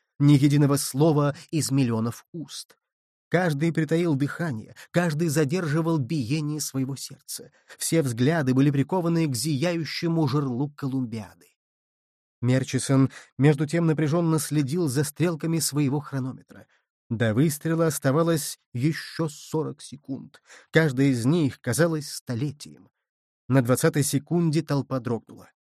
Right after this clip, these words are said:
Многим пришла в голову мысль, что и там, внутри снаряда, отважные путешественники также считают эти страшные секунды.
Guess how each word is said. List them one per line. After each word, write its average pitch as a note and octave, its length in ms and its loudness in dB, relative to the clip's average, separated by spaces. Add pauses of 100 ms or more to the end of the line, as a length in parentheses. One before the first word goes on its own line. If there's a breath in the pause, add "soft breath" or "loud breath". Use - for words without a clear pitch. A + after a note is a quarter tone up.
(200 loud breath)
Многим C#3+ 380 6
пришла D3 280 0
в D3 60 -2
голову D3 280 4
мысль, D3+ 360 2
что D3 200 -2
и C3+ 140 2
там, C#3+ 420 -2
внутри C3+ 400 0
снаряда, C3 600 -2 (160 loud breath)
отважные E3 600 0
путешественники E3+ 920 -4
также D3+ 480 -4
считают C#3+ 760 -4 (200 loud breath)
эти D#3+ 260 -4
страшные C3+ 720 -4
секунды. - 720 -16